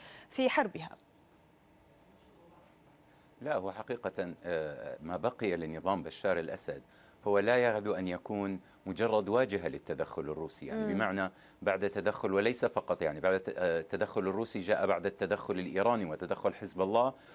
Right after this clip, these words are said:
Speaker 2: وبحسب ما نقلته رويترز أعلنوا هذين الطرفين، وهما طرف واحد، عن فشلهما في إنقاذ بشار الأسد، فكان التدخل الإيراني.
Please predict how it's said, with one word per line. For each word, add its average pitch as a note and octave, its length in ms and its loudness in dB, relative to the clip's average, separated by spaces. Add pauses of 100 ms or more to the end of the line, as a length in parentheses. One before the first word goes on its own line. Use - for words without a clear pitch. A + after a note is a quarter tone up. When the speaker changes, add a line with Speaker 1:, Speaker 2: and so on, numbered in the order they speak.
(200)
Speaker 2:
وبحسب G#2+ 560 2
ما G2+ 120 4
نقلته G2+ 480 2
رويترز G#2+ 540 2 (360)
أعلنوا A#2+ 420 2
هذين G2 340 4
الطرفين، F#2+ 600 2
وهما D#2+ 200 -4
طرف F2 360 2
واحد، F#2 400 2 (380)
عن G#2+ 200 2
فشلهما A2 640 2
في G2 220 -4
إنقاذ G2 300 4
بشار F2 420 0
الأسد، F#2 440 0 (420)
فكان C#3+ 320 2
التدخل G#2 480 2
الإيراني. F2+ 640 0